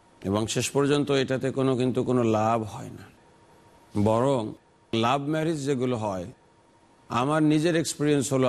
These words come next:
আমি এর অনেক বিষয় ডিল করি, যারা getting married after love, having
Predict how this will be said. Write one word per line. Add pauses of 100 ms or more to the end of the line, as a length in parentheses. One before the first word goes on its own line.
আমি
এর (100)
অনেক
বিষয়
ডিল (100)
করি, (760)
যারা (960)
getting (100)
married
after (160)
love, (220)
having